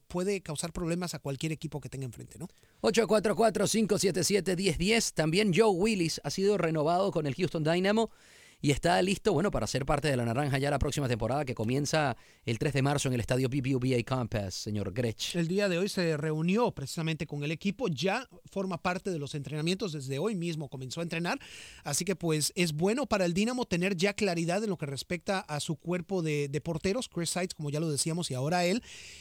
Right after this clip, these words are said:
Speaker 1: Em, todavía falta elegir un tercer portero.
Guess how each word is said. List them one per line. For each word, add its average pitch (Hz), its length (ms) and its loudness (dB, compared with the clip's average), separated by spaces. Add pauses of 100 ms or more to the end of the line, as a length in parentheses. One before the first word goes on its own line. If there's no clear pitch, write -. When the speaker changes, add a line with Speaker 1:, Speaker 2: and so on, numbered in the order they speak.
(140)
Speaker 1:
Em, 160 640 0 (320)
todavía 170 240 0
falta 190 240 -4
elegir 160 240 -4
un 160 80 -6
tercer 139 260 -8
portero. 143 380 -10